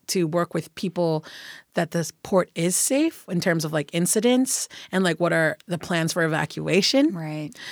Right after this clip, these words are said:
Speaker 1: And, like, what are the materials there, like, and the alerts and the notices so that people can know when there's, like, a chemical fire.
Speaker 2: Right.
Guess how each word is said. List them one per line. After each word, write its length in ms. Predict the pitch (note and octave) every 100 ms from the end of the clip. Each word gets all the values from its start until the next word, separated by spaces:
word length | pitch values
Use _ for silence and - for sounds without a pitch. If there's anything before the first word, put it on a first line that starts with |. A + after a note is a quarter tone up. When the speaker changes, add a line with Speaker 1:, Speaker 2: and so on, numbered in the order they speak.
| -
Speaker 1:
And, 100 | -
like, 180 | F3 D#3
what 220 | D#3+ F3
are 140 | F3 F3
the 100 | E3
materials 720 | D#3+ - E3 F3 F#3+ A#3 A#3+
there, 340 | B3+ B3+ C4+
like, 260 | G3 D3+ - - - -
and 240 | E3+ E3
the 120 | D#3
alerts 440 | D#3 D#3+ D#3+ G#3+ -
and 100 | F3
the 40 |
notices 640 | D3+ D3+ D#3+ F#3+ - B3+ B3
so 160 | F#3+
that 240 | E3 C#3+ -
people 480 | - E3 D#3+ D3+ C#3+
can 240 | - F3
know 200 | E3+ D#3 D#3
when 120 | D3+
there's, 180 | D3 C#3+
like, 140 | D3
a 40 | D#3
chemical 420 | - E3 E3 G3+
fire. 400 | - G3 A#3 D#4 - - _ _ _ -
Speaker 2:
Right. 340 | F#3 D#3+ F3